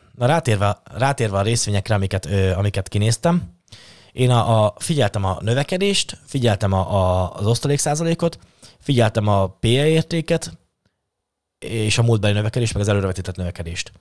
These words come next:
És akkor így ki-, kiadta nekem azt, hogy, ö, hogy ezek a, ezek a cégek jöttek ki. Huszonkét céget találtam, ami nekem nagyon tetszik. Ö, itt többféleképpen tudok, ö, szűrni. Most én a P E, ö, érték alapján fogok szűrni,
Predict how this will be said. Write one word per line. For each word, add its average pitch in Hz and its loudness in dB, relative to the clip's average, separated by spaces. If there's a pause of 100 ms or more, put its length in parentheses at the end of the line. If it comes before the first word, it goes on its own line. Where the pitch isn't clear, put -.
(380)
És - -8
akkor 143 2
így 151 2
ki-, 135 -2
kiadta 113 0
nekem 113 0
azt, 120 0
hogy, 110 0
ö, 101 2
hogy 110 2
ezek 113 0
a, 95 -2
ezek 104 0
a 92 -4
cégek 95 -2
jöttek 95 -6
ki. 87 -8 (520)
Huszonkét 117 0
céget 117 2
találtam, 117 2
ami 101 2
nekem 107 0
nagyon 101 2
tetszik. - -4 (1000)
Ö, 113 4 (760)
itt - -6
többféleképpen 120 2
tudok, 98 0
ö, 98 0
szűrni. 95 0
Most 113 0
én 135 4
a 127 4
P - -10
E, 113 2
ö, 101 2
érték 113 -2
alapján 101 0
fogok 95 -4
szűrni, 147 2